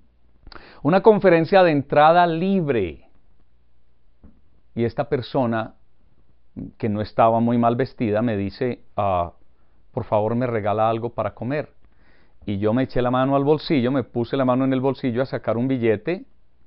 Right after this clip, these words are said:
Para mí no es difícil de, de corazón darle algo a alguien, desde que disponga lo hago con mucho amor, pero frené en seco y dije, "Yo te invito a que escuches una charla de motivación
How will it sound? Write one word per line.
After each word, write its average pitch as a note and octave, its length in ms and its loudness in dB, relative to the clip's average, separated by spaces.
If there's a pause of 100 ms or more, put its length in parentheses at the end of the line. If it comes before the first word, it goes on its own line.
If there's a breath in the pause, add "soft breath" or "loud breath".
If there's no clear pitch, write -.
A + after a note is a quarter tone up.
(680)
Para A2 160 0
mí A#2+ 160 0
no C3 160 2
es B2 100 0
difícil C#3 680 -6
de, G#2 220 -8
de G#2 160 -10
corazón A2 500 -6
darle G#2 260 -2
algo B2 320 0
a A2+ 80 2
alguien, B2+ 300 -2
desde F#2+ 220 -8
que G2 120 -8
disponga A#2+ 420 -6
lo A#2+ 100 -2
hago B2+ 180 -4
con A2+ 160 -8
mucho A2+ 200 -6
amor, C#3+ 220 -2 (220 soft breath)
pero B2+ 180 2
frené C3 380 0
en D#3+ 100 -4
seco D3 320 -4
y C#3+ 80 -2
dije, C#3 500 -4 (1400)
"Yo A2+ 600 2
te C3+ 80 -2
invito B2+ 680 -4
a G2 80 -8
que - 140 -10
escuches A2+ 720 -8
una B2+ 240 -6
charla B2 400 -4
de A2+ 80 -4
motivación G#2 800 -6